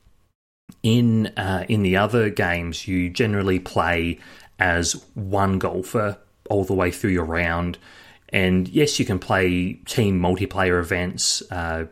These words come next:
you know, alternate ball or various Ambrose events with other players, but with Clap Hands Golf, each hole you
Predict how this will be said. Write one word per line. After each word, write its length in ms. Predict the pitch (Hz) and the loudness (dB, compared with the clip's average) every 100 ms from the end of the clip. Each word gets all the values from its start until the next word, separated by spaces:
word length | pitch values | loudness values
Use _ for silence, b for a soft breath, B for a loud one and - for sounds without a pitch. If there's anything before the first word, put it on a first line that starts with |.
| - | -10
you 120 | 117 | -6
know, 60 | 90 | -4
alternate 460 | 92 90 - 90 - | -2 -4 -2 -6 -2
ball 320 | 92 85 85 | -2 0 0
or 100 | 82 | -2
various 340 | 90 85 82 - | 0 0 0 -4
Ambrose 520 | 101 87 82 82 82 | -6 -4 -4 -4 -4
events 480 | 87 87 85 - - B B B | -4 -4 -6 -6 -6 B B B
with 300 | 92 98 92 | -2 0 0
other 240 | - 92 82 | 0 -2 -4
players, 680 | - 98 98 - 101 - - B B B | 0 0 2 0 -4 -6 -8 B B B
but 160 | 92 | -2
with 460 | 101 98 101 95 - | 0 2 2 2 -4
Clap 320 | - 104 90 | -2 -2 -2
Hands 300 | - 90 82 | -4 -4 -4
Golf, 540 | - 139 82 - - - B B B _ - | -2 0 0 -2 -8 -18 B B B _ 2
each 240 | 123 - | 2 2
hole 640 | - 135 147 92 95 127 B B B | -2 2 2 2 -2 -8 B B B
you 680 | 101 92 98 95 92 92 - | -6 0 2 4 2 2 -2